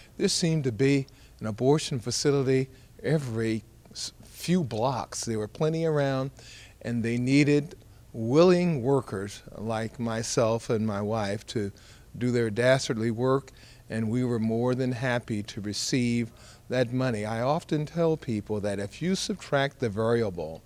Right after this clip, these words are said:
of money outside of the abortion industry equation, we would not be having this interview,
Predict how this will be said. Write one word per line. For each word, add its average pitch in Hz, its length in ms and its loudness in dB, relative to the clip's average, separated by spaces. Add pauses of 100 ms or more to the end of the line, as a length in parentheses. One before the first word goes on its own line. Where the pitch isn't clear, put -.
(360)
of 107 180 -6
money 123 600 0
outside 151 540 0
of 135 140 0
the 117 140 0
abortion 127 720 0
industry 120 800 -2
equation, 110 720 -2 (280)
we 98 120 -4
would 104 340 0
not 135 260 -2
be 123 120 -2
having 117 260 -2
this 107 160 -4
interview, 98 500 -4